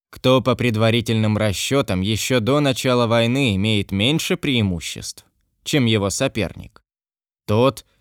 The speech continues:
и проиграет. Сосчитаешь много преимуществ,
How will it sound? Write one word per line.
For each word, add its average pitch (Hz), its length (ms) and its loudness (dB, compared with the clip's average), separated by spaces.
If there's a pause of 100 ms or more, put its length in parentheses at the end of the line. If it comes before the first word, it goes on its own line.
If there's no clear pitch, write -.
(160)
и - 140 0
проиграет. 113 840 0 (680)
Сосчитаешь 160 720 0
много 139 380 2
преимуществ, 110 880 -2